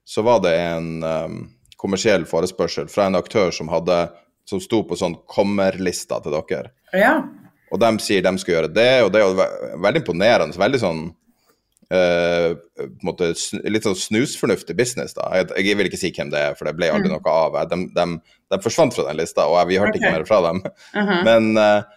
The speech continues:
Speaker 1: så begynte jeg å se på, på, eh, på deres selskap og, og, og strukturen og sånn, og det er jo veldig appellerende på, på mange nivåer. Kan, kan
Speaker 2: Mm.
Speaker 1: du si litt om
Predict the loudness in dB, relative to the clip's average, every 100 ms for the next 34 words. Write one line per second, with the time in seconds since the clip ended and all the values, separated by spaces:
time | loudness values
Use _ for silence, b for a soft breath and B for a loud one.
0 | b -8 -2 2 4 4 2 2 0 0
1 | 0 0 0 0 0 2 2 0 -2 -6
2 | -10 -14 -20 _ _ _ -4 0 0 0
3 | -2 -2 -6 0 2 2 2 0 2 2
4 | 2 2 0 -2 -2 -4 -4 -8 -10 -2
5 | 2 2 0 -6 -6 0 2 2 0 -2
6 | -2 0 4 4 4 0 -6 -8 -2 -2
7 | -2 -4 -6 -4 -2 0 -2 -2 _ _
8 | _ _ -2 0 2 2 2 2 2 2
9 | 0 -2